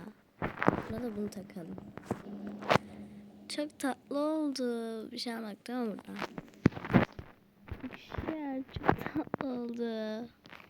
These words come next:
Çok güzel oldu. Aa, bunu yapalım. Ay, teşekkürler.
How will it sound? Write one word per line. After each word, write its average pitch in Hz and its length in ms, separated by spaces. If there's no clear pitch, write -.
Çok - 260
güzel 240 360
oldu. 202 240
Aa, 254 220
bunu 277 160
yapalım. 220 500
Ay, 262 140
teşekkürler. 247 1080